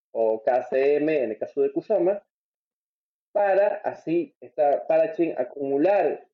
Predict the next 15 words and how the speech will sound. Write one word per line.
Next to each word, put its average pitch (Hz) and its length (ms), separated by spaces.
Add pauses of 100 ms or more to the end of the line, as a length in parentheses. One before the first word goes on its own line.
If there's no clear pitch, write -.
un 131 240
gran 151 420 (240)
monto 170 840
de 156 140
dots 226 300 (600)
y 180 160
poder 147 540 (420)
participar 151 880
en 110 100
la 107 100
subasta. - 500 (1000)
A 135 160
cambio, 180 720 (220)
la 117 240
parachain 156 640